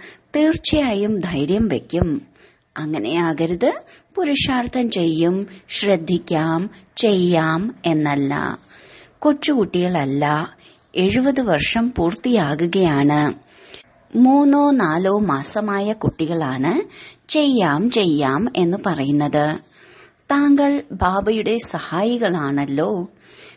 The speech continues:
വിശ്വകല്യാണക്കാരി ആണ്. നിങ്ങൾക്ക് എഴുപത് വർഷം പൂർത്തിയാകുകയാണ്. ബാബ്ദാദ കൈ ഉയർത്തിക്കുന്നില്ല. ബാബ്ദാദ കണ്ടു,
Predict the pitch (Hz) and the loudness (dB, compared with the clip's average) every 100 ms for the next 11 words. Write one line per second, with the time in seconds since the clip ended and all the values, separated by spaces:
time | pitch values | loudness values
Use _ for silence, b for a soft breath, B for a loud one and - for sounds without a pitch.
0 | B 240 277 - 302 285 185 147 156 190 | B 2 2 2 0 0 -2 -2 -2 -2
1 | 226 220 160 - 185 220 156 147 156 160 | -2 -4 -4 -2 -4 -4 -4 0 0 0
2 | 175 - B B B B _ _ _ - | -4 -10 B B B B _ _ _ 2
3 | 190 185 170 160 160 202 339 - b b | 4 4 2 0 -4 -4 -4 -6 b b
4 | - 262 302 302 302 254 139 - - 180 | 0 2 2 2 2 2 0 0 -2 -2
5 | 208 - - 277 285 277 262 185 131 143 | -4 -10 -2 2 2 2 0 0 0 -2
6 | 185 208 165 147 156 160 170 - b b | 0 4 4 4 4 4 0 -4 b b
7 | b b b 170 165 151 175 156 156 143 | b b b -8 -2 0 -2 0 0 2
8 | 170 302 - B B - 233 277 285 190 | 2 0 -2 B B -2 2 2 0 0
9 | 165 165 - - 208 185 160 147 156 160 | 0 0 -2 -4 0 4 4 4 2 2
10 | 170 - b b b b b 170 160 165 | -2 -6 b b b b b -2 -2 -2
11 | 160 180 170 170 170 143 139 214 480 | 0 2 2 0 0 2 4 4 2